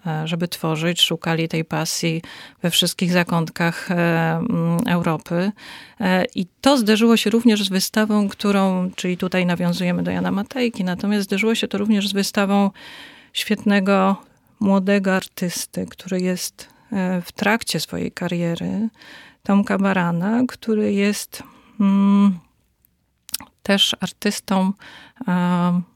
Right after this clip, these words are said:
na swoj-, na początku swojej drogi, który ukończył naszą uczelnię. E, i tu pokazujemy takie sytuacje, kiedy są spełnione marzenia, marzenia w trakcie, e, i marzenia niespełnione,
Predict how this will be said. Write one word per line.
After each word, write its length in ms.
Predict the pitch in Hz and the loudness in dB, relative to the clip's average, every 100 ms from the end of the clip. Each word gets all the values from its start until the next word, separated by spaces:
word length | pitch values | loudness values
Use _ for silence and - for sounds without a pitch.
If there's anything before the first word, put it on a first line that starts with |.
| _ _ _ _ _ _ _ _ - | _ _ _ _ _ _ _ _ 2
na 160 | 190 | 4
swoj-, 340 | 190 - 190 - | 4 2 2 2
na 100 | 185 | 0
początku 380 | 185 190 185 185 | 2 2 2 0
swojej 220 | - 180 | 0 0
drogi, 300 | 175 240 233 | 4 4 4
który 200 | 196 175 | 2 0
ukończył 420 | 160 - 170 165 | 0 0 -2 0
naszą 280 | 165 165 180 | -4 -4 -4
uczelnię. 580 | 175 - 190 180 - 190 - - - - - - | -6 -6 -8 -6 -4 -6 -10 -20 -20 -20 -18 0
E, 280 | 190 185 185 - _ _ - | 4 4 2 -2 _ _ -4
i 120 | 202 _ _ _ _ _ _ | -4 _ _ _ _ _ _
tu 100 | - | -4
pokazujemy 640 | 269 262 240 214 233 247 226 | 0 2 4 6 6 6 6
takie 240 | 220 208 | 2 0
sytuacje, 680 | 208 - 202 214 233 - 196 | 0 0 2 4 2 0 0
kiedy 300 | - 190 185 | 0 -2 -2
są 260 | - 180 180 | -2 -2 -2
spełnione 540 | - 170 175 202 254 | -2 -2 2 6 6
marzenia, 640 | 240 220 196 190 92 - - - | 6 4 2 0 0 -2 -4 -4
marzenia 520 | 185 175 196 202 196 | -2 0 2 2 0
w 80 | - | -2
trakcie, 800 | 208 202 - - - 220 202 220 - - - - - - | -4 -4 -6 -10 -6 -4 -2 -4 -8 -20 -20 -20 -8 -2
e, 240 | 185 180 - - | 0 -2 -2 4
i 100 | 214 | 6
marzenia 360 | 208 220 214 | 6 6 6
niespełnione, 640 | 214 185 - 151 - - | 4 2 -2 -6 -6 -8